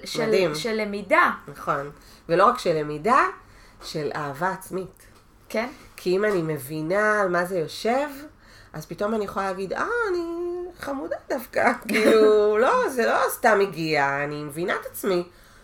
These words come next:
Speaker 2: או, "וואלה, אני צודקת", או, "וואלה, אני מסכימה עם עצמי", או, "טוב",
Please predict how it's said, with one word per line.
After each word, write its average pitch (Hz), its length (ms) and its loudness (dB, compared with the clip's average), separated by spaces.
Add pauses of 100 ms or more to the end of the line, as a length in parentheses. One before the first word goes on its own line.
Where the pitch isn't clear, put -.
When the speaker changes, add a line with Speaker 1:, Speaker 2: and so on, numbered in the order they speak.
(180)
Speaker 2:
או, 170 60 6
"וואלה, 190 420 8
אני 214 120 2
צודקת", 240 800 2
או, 170 100 6
"וואלה, 359 280 6
אני 262 100 2
מסכימה 202 400 0
עם 403 220 -2
עצמי", 185 420 0
או, 165 260 2
"טוב", 185 140 -4